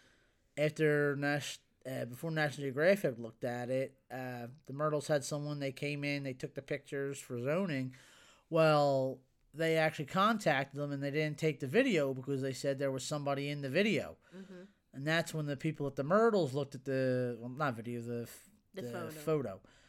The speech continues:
Speaker 1: That's when the people at the Myrtles looked at the photo, and there was nobody there. And they, that's when they started thinking it was the ghost, Chloe. So then they sent it to National Geographic,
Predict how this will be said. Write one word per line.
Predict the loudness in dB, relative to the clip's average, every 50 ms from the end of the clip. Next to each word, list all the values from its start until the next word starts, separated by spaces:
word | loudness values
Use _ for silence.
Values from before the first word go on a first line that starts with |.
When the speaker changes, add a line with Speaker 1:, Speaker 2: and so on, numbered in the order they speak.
| _ _ _ _
Speaker 1:
That's | -2 0 2 2 0 0 0
when | 0 0 2 0
the | 0
people | 0 0 0 0 0 -2
at | -4 -2
the | -2 0
Myrtles | 2 2 2 2 2 2 2 2 0
looked | -4 -4 -4 -8
at | -8
the | -8 -8
photo, | -2 4 8 8 8 10 8 6 6 4
and | 2 0 -2 -4 -8 -12 -16 _ _ _ -6
there | -4 -2 -2
was | -2 0 0
nobody | 0 0 2 4 4 4 4 4
there. | 4 4 6 6 4 2 0 -6 -14 _ _ _ _ _ _ _ _ _ _ _ _ _ _ _ _ -6
And | -4 -4 -2 0
they, | 2 2 2 2 0 0
that's | -2 -2 -2 -2 -4
when | -4 -4
they | -2 -2 0 0 -2 -4
started | -4 -2 0 0 0 0
thinking | -2 -4 -2 -2 0
it | 0 0
was | -2 -2 -2 -2 -2 -4 -6 -8 -10 -12 -12
the | -12 -8
ghost, | -4 -2 0 0 0 -2 -4 -6 -8 -8 -8 -10 -12 -16 -20 -12
Chloe. | -2 2 4 4 4 4 2 -2 -6 -8
So | -8 -6 -4
then | -4 -2 -2 -2
they | -4 -4
sent | -4 -6 -4 -4 -4
it | -6 -6
to | -6
National | -4 -4 -4 -4 -4 -6 -8 -8
Geographic, | -6 -6 -4 -2 0 2 4 4 4 2 0 -4 -8 -8 -8 -12